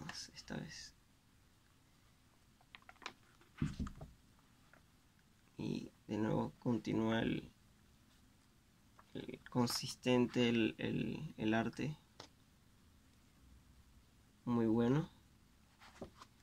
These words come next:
Em, sí, como iba diciendo, am, lo, eh, me lo encontré en el, el Hombre de la Mancha también, pero,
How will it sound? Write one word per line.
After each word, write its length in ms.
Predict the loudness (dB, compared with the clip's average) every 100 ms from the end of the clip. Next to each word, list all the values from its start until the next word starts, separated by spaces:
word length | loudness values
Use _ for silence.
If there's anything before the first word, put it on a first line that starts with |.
| -20 -20 -20 -20 -20 -20 -20 -20 -20 -18 2
Em, 560 | 4 6 6 6 4 0 -8 -20 -20 -10 -8 -8
sí, 220 | -6 -2 2
como 200 | 6 6
iba 160 | 8
diciendo, 560 | 6 6 8 10 8 2 -8 -20 -20 -20 -20 -20 -20 -20 -20 -20 -6
am, 1000 | 0 4 6 6 6 6 4 4 2 -2 -8 -18 -20 -20 -20 -20 -14 -8 -2 6
lo, 160 | 8 8 6
eh, 200 | 6 8
me 120 | 8
lo 100 | 8
encontré 400 | 8 6 8 8
en 80 | 8
el, 320 | 8 4 6
el 200 | 8 10
Hombre 220 | 10 10
de 60 | 10
la 100 | 10
Mancha 360 | 8 6 4
también, 420 | 6 8 8 8 6
pero, 440 | 6 8 6